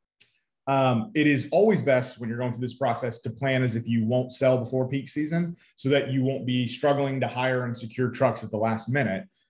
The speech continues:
But putting those plans in place is also gonna make the terminal much more comfortable and make the transition much smoother.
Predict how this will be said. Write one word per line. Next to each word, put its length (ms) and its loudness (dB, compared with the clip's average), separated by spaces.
But 420 2
putting 220 2
those 200 2
plans 420 -4
in 120 -2
place 640 -2
is 120 -4
also 260 0
gonna 160 0
make 260 0
the 100 -6
terminal 720 0
much 280 0
more 260 -2
comfortable 720 -2
and 100 -2
make 160 -2
the 60 -6
transition 600 0
much 280 -4
smoother. 460 -2